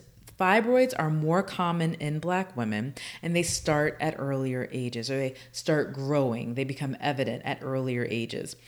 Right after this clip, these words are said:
Black women also seem to have worse symptoms with their fibroids. They have significant differences, um, in how their fibroids present, the severity of symptoms, their treatment, their outcomes,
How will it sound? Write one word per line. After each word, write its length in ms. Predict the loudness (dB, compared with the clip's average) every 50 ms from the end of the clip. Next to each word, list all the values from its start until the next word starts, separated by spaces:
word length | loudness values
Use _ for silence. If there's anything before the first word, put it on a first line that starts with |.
| -14 -14 -14 -8 -2 2
Black 200 | 2 4 4 4
women 220 | 4 4 6 6
also 320 | 6 6 4 4 4 2
seem 280 | -2 0 2 2 2 4
to 100 | 4 2
have 320 | 2 2 2 0 0 -2 -6 -14 -16 -10
worse 340 | -2 4 6 6 6 6 2
symptoms 540 | 0 -2 0 0 0 -2 -2 -4 -4 -4 -4
with 140 | -6 -8 -8
their 100 | -8 -10
fibroids. 600 | -10 -10 -10 -10 -10 -12 -12 -12 -12 -12 -14 -14 -12 -10 -10 -4 2
They 80 | 4 6
have 140 | 6 6 4
significant 580 | 2 0 0 0 -2 -2 -2 -2 -4 -2 -2
differences, 800 | 0 -2 0 0 0 -2 -2 -2 0 2 2 2 2 0 -2 -6 -10 -14 -16 -16 -10 -6
um, 440 | -2 0 0 2 0 0 -2 -4 -6 -4
in 80 | -2 0
how 160 | 0 2 2
their 100 | 2 2
fibroids 520 | 2 4 2 2 2 2 0 0 0 -2 -8
present, 680 | -8 -6 -6 0 4 6 6 8 6 6 4 0 -4 -6
the 80 | -6 -6
severity 720 | -4 -4 -4 -4 -2 0 2 4 6 6 6 8 8 6
of 80 | 6 4
symptoms, 600 | 2 2 2 2 2 2 2 2 2 2 0 -2
their 180 | -4 -6 -6 -6
treatment, 800 | -6 -6 0 4 4 4 4 2 0 2 2 2 2 0 -2 -2
their 220 | -2 -2 0 0 2
outcomes, 680 | 4 6 6 4 4 0 0 0 2 2 2 0 -2